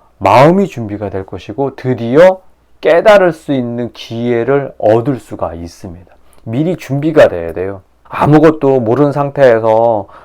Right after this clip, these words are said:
뭐 이것저것 다 뭐 듣고서 "그렇게 하면 된다더라, 요렇게 하면 된다더라"라고,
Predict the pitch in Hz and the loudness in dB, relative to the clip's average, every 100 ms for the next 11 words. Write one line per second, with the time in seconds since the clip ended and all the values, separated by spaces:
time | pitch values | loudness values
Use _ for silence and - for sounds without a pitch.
0 | _ 104 107 104 117 143 131 - 110 110 | _ -2 -2 0 0 2 2 2 2 2
1 | 110 - - 98 104 120 113 - - 127 | 0 -4 -6 -4 -2 -2 -4 -6 -10 -8
2 | 113 131 127 - 120 113 98 101 101 107 | -6 -4 -4 0 -2 -2 -6 -6 -4 -4
3 | 104 101 120 - 117 104 101 101 107 107 | -4 -2 -2 -2 -4 -4 -8 -4 -2 -2
4 | 104 104 92 95 104 | -2 -2 -2 -2 -4